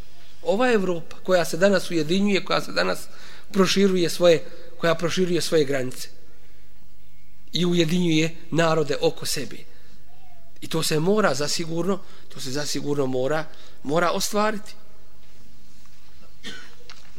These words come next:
A svakako da se spominje u drugim hadisima Allahovog poslanika, da se sam, da će sudnji dan nastupiti,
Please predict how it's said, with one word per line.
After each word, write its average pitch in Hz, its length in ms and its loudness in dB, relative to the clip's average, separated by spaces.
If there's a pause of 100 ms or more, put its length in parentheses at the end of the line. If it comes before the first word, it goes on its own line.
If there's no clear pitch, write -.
(2000)
A 175 100 0
svakako 202 520 2
da 156 80 -2
se - 140 -2
spominje 175 340 0
u 135 40 0
drugim 180 300 -2
hadisima 143 380 -2
Allahovog 135 300 -2
poslanika, 139 460 -2
da 131 80 -2
se 151 120 -4
sam, 175 240 0
da 156 120 0
će 214 200 2 (960)
sudnji 190 480 2
dan 208 220 2
nastupiti, 214 840 0